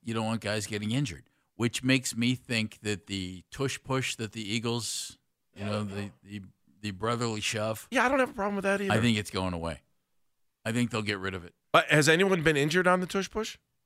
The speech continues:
Speaker 1: Um, Jason Kelce will tell you that it's like the worst play ever. They're good at it, but he said, "I hate it." Apparently, when Jason, I, I read a story about it, you know, his job is to go as low as possible and
Speaker 2: Right.
Speaker 1: drive, and he said, "And then I get all these,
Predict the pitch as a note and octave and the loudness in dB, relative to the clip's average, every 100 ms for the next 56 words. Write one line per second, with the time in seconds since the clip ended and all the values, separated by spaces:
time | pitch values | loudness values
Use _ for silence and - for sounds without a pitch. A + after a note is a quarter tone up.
0 | _ _ A#2 A#2 A2+ A2 A2 - _ _ | _ _ 0 2 4 2 -2 -8 _ _
1 | - C3 C3+ B2 A2+ B2 G#2+ F#2+ G#2 G2 | -4 -2 0 -2 -4 -2 -4 -4 -8 -10
2 | G2 F#2+ G#2+ G#2+ A2 G2+ F#2+ F#2+ - G#2+ | -10 -8 -4 -2 -2 -4 -6 -6 -10 -10
3 | G2+ F#2+ G2 G2 - G2 G2 G2 F2+ - | -14 -14 -12 -10 -12 -10 -10 -10 -16 -20
4 | _ _ _ _ _ _ _ _ _ - | _ _ _ _ _ _ _ _ _ -4
5 | A2+ G2 A2 A#2 G2 F#2+ - G2 F#2 A2+ | -4 -2 0 0 0 -2 -6 -10 -8 -6
6 | G2+ F#2+ G#2+ A2 - _ _ _ _ _ | -4 -4 -6 -10 -16 _ _ _ _ _
7 | _ _ _ _ - G2+ - D3 C#3+ A#2 | _ _ _ _ -14 -6 0 2 2 2
8 | A#2 G#2+ A2 G2 G#2+ A#2+ A#2 A#2 G#2 G2+ | 0 2 0 0 0 0 0 -4 -6 -8
9 | F#2+ _ _ _ _ _ _ _ - G#2 | -12 _ _ _ _ _ _ _ -12 -8
10 | F#2 F#2+ G2 F#2 - G2 G2 F#2+ F#2+ - | -6 -4 -4 -4 -6 -6 -8 -8 -10 -10
11 | _ _ _ _ _ _ _ _ - A2 | _ _ _ _ _ _ _ _ -10 -6
12 | F#2 A#2 A2 A2+ G#2 G2 F#2+ G2 F2+ G2 | -2 -2 -2 0 0 0 -6 -8 -4 -4
13 | F#2+ F#2 - G2 F2 G2+ G2+ F2+ - F#2+ | -4 -6 -8 -10 -4 -2 0 -2 -2 0
14 | G#2+ G#2 G#2 G#2+ G2+ G#2+ A2 G2 G2+ G#2 | 0 -4 -6 -8 -4 2 2 2 -2 -2
15 | F#2+ F#2 G2+ F#2 F#2+ G#2 A2 G#2 F#2+ G2 | -2 -6 -8 -8 -8 -6 -4 -4 -2 -4
16 | F#2+ F2+ E2+ | -4 -10 -12